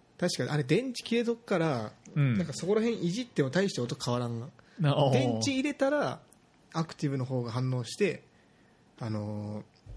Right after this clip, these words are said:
Speaker 1: ー、こう、ミドルとかベ-、ベースとか、
Speaker 2: うんうん。
Speaker 1: いじれると思うんやけど、
Speaker 2: うん。
Speaker 1: 電池全然うんこやったから。
Speaker 2: <laughs> 電池切れ状態か。
Speaker 1: そう。だからね。しかもなんかぶっちゃけ使いにくかったしね。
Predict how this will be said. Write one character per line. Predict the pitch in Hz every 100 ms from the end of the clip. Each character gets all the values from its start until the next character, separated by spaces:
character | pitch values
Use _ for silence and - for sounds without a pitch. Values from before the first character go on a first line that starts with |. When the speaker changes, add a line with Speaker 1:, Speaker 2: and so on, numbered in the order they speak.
| - -
Speaker 1:
ー、 |
こ | 110 107
う、 |
ミ | 165 139
ド | 113
ル |
と | 107 104
か | 104
ベ-、 | 113 117 - - -
ベ | 120
ー |
ス | 113
と | 120
か、 | 113 113
Speaker 2:
う | 147
ん |
う | 120 107
ん。 |
Speaker 1:
い |
じ | 101 92
れ | 135
る | 120
と | 120
思 | 131
う |
ん | 127
や | 107
け |
ど、 | 113 104 - 151
Speaker 2:
う |
ん。 | 135 95 71 - _ - - _ -
Speaker 1:
電 | 202
池 | 196 202 -
全 | 170 190
然 | 180 185
う |
ん | 202
こ | 156
や | 120
っ |
た | - 110
か |
ら。 | 110 107 104
Speaker 2:
<laughs> | - - 196 - 156 165 156 - - - -
電 | 151
池 | 156 156
切 | 156
れ | 143
状 | 143
態 | 113
か。 | - 160 -
Speaker 1:
そ | - 123 117 107 - - - - - _ _ _ - - 185
う。 | 170
だ |
か | 131
ら | 110
ね。 | 104 104 - - - - - - - - - -
し | -
か | 147
も |
な | 180
ん |
か | 143
ぶ | 127
っ |
ち | 160 -
ゃ |
け | 220
使 | - -
い | 208
に | 202
く | -
か | 190
っ |
た | -
し | 131 135
ね。 | 110 127